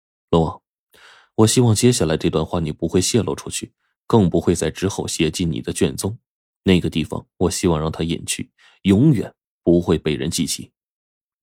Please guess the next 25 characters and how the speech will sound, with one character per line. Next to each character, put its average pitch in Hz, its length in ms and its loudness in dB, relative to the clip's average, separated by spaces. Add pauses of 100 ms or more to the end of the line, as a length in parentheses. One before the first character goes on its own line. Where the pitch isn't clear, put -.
(260)
这， - 640 -8 (1080)
如 104 180 6
果 101 140 6
那 107 200 6
里 92 240 6
对 98 160 4
我 85 200 6
们 90 140 4
现 107 220 4
在 95 140 4
所 82 240 0
在 92 140 2
的 80 100 -4
世 - 200 2
界 85 140 0
无 76 180 0
害， - 280 -2
那 87 120 -2
么 80 200 -2 (160)
我 80 180 -4
答 87 220 -2
应。 87 120 -6 (880)
嗯， 78 200 -4 (1300)
地 113 180 8
人、 87 340 2